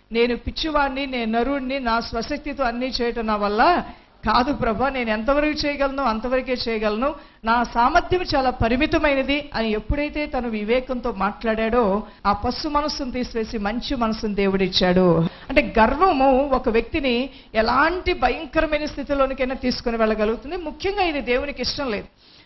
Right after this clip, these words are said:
అది ప్రధానమంత్రులైనా, ముఖ్యమంత్రులైనా, ఎవరైనా, క్రైస్తవ సంఘంలోనే అని కాదండి, ఈ లోకమంతట్లో కూడా గర్వముతో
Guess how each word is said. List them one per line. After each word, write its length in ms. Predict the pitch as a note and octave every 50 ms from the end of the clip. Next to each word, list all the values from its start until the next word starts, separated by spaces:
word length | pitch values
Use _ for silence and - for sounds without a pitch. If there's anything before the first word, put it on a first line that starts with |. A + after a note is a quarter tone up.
| _ - -
అది 360 | A#3+ B3 D4 C#4 B3+ C4 C4+
ప్రధానమంత్రులైనా, 960 | - - A#3 A3+ A3+ C4 C#4+ D4+ D4+ D#4 D#4 D#4 - D#4+ D#4+ D#4+ D#4+ E4 D#4+
ముఖ్యమంత్రులైనా, 720 | D4 C#4+ - - D#4+ D4+ D4+ D4+ - D#4 D#4 D4+ D4+ -
ఎవరైనా, 500 | G#3 A3 A#3 B3 C4+ C#4 D4+ D#4 D4+ C#4
క్రైస్తవ 600 | G#3+ - - - A#3 A#3+ C4+ - - - D#4 D4+
సంఘంలోనే 580 | D4 - C4 B3+ B3+ C4 C#4+ D4 D4 C#4+ D4 D4
అని 180 | D4 D4 C#4+ C#4
కాదండి, 500 | - B3+ A#3 A3 G#3+ G3+ G3+ A3+ D4+ - - - _ _ _ _ -
ఈ 100 | B3 C4
లోకమంతట్లో 840 | C4 B3+ C#4 E4 E4 E4 F#4 F4+ E4+ E4 D#4+ - E4+ E4 E4 E4 D#4+
కూడా 220 | D#4+ D#4+ D4+ C#4+ D#4
గర్వముతో 1080 | D4 A#3 G3+ A3 A3+ A#3 B3 C#4 D#4 E4+ F4 F4 F4 F4 F4 D#4+ C#4 A#3 A#3 C4 C#4